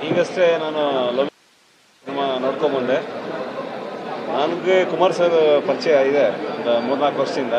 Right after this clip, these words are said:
ಆನೆಸ್ಟಾಗಿ ಹೇಳ್ತೀನಿ, ನನಗೆ ಲವ್ ಸಿನಿಮಾಗಳು ಅಂದರೆ ಇಷ್ಟ, but ತುಂಬ ಇಷ್ಟ ಇಲ್ಲ. ನನಗೆ ಥ್ರಿಲ್ಲರ್ ಸ್ವಲ್ಪ ಆಸಕ್ತಿ.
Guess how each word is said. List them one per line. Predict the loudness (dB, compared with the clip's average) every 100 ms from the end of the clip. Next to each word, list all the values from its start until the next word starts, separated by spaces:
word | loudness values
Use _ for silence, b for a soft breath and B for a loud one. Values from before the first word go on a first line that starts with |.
| -2 -6 -4
ಆನೆಸ್ಟಾಗಿ | 0 0 2 0
ಹೇಳ್ತೀನಿ, | 0 -2 -4 -4
ನನಗೆ | -2 0 2 2
ಲವ್ | 4 2
ಸಿನಿಮಾಗಳು | 2 -6 -2 0 2 2
ಅಂದರೆ | 2 2 2 2 -2 -8 -6 -6
ಇಷ್ಟ, | 0 4 6 4
but | 0 0 0 0 0
ತುಂಬ | 0 4
ಇಷ್ಟ | 4 2 0
ಇಲ್ಲ. | 0 0
ನನಗೆ | -2 -2 -4
ಥ್ರಿಲ್ಲರ್ | -2 -2 0 2 2 0 0
ಸ್ವಲ್ಪ | -4 0 0 0 -4 -8 -8 -4
ಆಸಕ್ತಿ. | -4 -4 -4 -4